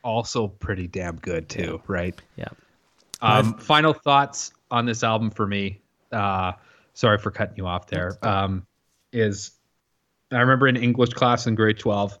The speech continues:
Speaker 1: we had this idiot of an English teacher,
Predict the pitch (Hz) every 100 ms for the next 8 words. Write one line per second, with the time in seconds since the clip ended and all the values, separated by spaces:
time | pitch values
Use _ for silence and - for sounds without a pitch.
0 | _ - 104 98 - - 127 113 104 107
1 | 98 95 95 101 104 101 - 95 - 95
2 | 95